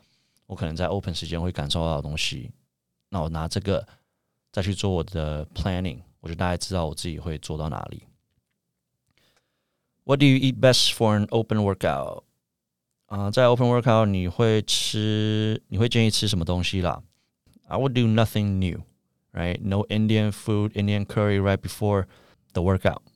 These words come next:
啊，我不会建议去尝试任何新的东西。你平常训练大概是什么状况，就是以这个状况上去，应该是最稳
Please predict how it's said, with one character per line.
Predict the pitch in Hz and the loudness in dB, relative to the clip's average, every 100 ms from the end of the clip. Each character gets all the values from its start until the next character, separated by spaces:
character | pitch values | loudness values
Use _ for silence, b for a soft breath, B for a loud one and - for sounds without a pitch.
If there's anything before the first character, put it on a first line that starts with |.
| _ _ _ _ b b b b | _ _ _ _ b b b b
啊， | - 98 | -8 -6
我 | 95 | 0
不 | 113 | 2
会 | 123 | 4
建 | 131 | 4
议 | 123 | 2
去 | 120 | 2
尝 | 98 92 | 2 2
试 | 107 | 2
任 | 107 | 2
何 | 90 | 2
新 | - 92 | 2 0
的 | 80 | 0
东 | 78 76 | 0 -2
西。 | - - 78 | -2 -4 -6
你 | |
平 | - 92 | -2 0
常 | 98 98 | 2 2
训 | - 110 | 2 2
练 | 104 98 | 2 2
大 | 98 | 2
概 | 90 | 0
是 | 95 | -2
什 | 73 | -4
么 | 71 | -2
状 | 90 82 | -2 0
况， | 87 80 | -4 -4
就 | 87 | -4
是 | 87 82 | -4 -4
以 | 78 | -8
这 | 87 | -8
个 | 87 | -6
状 | 85 | -6
况 | 78 82 | -6 -8
上 | - 76 | -6 -8
去， | - 82 - | -10 -10 -8
应 | 95 | -8
该 | 92 85 | -6 -6
是 | 85 - 90 | -4 -6 -6
最 | - | -6
稳 | 92 | -8